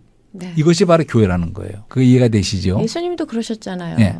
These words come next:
Speaker 1: "너희는 몸된 성전이라고." 이렇게
Speaker 2: 네, 네, 네, 네, 맞습니다. 그,
Speaker 1: 표현하셨죠.
Speaker 2: 예. 근데 여기서 물이라고 할 적에
Speaker 1: 네.
Speaker 2: 이 반대되는 개념으로 아까 말했듯이 그렇기 때문에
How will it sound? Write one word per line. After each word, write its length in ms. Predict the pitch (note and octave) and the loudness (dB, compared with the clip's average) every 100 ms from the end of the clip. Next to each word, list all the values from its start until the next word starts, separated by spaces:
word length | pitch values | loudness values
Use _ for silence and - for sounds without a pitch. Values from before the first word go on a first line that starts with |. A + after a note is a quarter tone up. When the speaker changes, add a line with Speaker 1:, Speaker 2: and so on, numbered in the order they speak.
| E3 | -8
Speaker 1:
"너희는 840 | F#3 G3 G3 F#3 F3+ E3+ E3 F3+ | -6 -6 -6 -8 -10 -10 -12 -10
몸된 440 | E3 E3+ F#3 F#3 F3+ | -6 -6 -4 -6 -6
성전이라고." 800 | B3 A3 A3 G3 F3+ E3+ D3+ D#3 | -6 -6 -8 -12 -12 -14 -14 -16
이렇게 200 | - D#3 | -12 -6
Speaker 2:
네, 200 | F#2 G2+ | -4 -4
네, 160 | G2 | -2
네, 240 | C#3 D3 A2+ | 2 2 2
네, 120 | A#2+ | 4
맞습니다. 420 | D3+ C#3+ D3+ A2+ | 2 2 2 2
그, 60 | G2 | 0
Speaker 1:
표현하셨죠. 200 | F#2+ G#2+ | -2 -2
Speaker 2:
예. 160 | F2 - - - - | -2 -6 -18 -20 -4
근데 180 | - F#3+ | 4 8
여기서 220 | F#3 E3+ | 8 6
물이라고 540 | E3+ B2 D#3 F3 E3+ D#3 | 4 4 4 4 4 4
할 160 | C#3+ | 2
적에 480 | B2+ C#3+ D#3+ F3 C3 F3+ | 0 -2 0 -2 -2 -6
Speaker 1:
네. 240 | F3 D#3 D#3+ | -16 -10 -2
Speaker 2:
이 140 | E3 | 0
반대되는 760 | E3+ A#2+ D3+ E3+ E3+ D#3+ E3 C#3 | 2 2 4 4 2 2 0 2
개념으로 380 | C3+ C3+ C#3 B2 | 0 0 0 0
아까 160 | G#2+ | 0
말했듯이 500 | B2+ A#2 A2 B2 D#3 | 0 0 -2 -6 -6
그렇기 200 | B2+ B2 | -4 -4
때문에 400 | B2 C#3 D3+ D3+ | -2 -2 0 -2